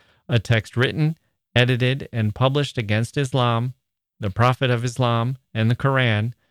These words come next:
along with all the editors and publishers aware of its contents, are condemned to death. I call on all valiant Muslims, wherever they may be in the world, to kill them without delay, so that no one will dare insult the sacred beliefs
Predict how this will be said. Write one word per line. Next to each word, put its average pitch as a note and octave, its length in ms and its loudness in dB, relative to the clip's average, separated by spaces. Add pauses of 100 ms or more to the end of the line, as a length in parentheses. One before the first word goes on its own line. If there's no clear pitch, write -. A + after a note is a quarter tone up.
(240)
along A#2 360 2
with A2+ 140 -2
all A#2 340 0
the C3+ 220 -2
editors B2+ 460 0
and B2+ 140 -2
publishers B2 600 -2
aware A#2 440 0
of B2 120 -2
its B2+ 140 -6
contents, G#2+ 800 0 (400)
are A2 120 2
condemned G#2+ 680 2 (260)
to A2+ 100 -4
death. F#2 440 -2 (600)
I C3 160 4
call C3+ 400 2
on C#3 180 2
all C#3+ 300 2
valiant D3+ 520 -2
Muslims, C#3 600 0
wherever B2+ 340 2
they C3 180 -2
may C3+ 220 0
be C3 220 -2
in C#3+ 100 0
the C#3+ 80 0
world, A#2+ 460 0 (340)
to B2+ 120 -2
kill E3+ 260 0
them D#3+ 180 0
without C#3 340 0
delay, G2+ 460 -2 (340)
so A2+ 200 0
that F#2+ 180 -2
no B2 220 4
one B2+ 280 0
will A2+ 140 0
dare A#2+ 380 2
insult B2 520 -2
the A#2 80 -4
sacred C3+ 480 -4
beliefs B2+ 540 -2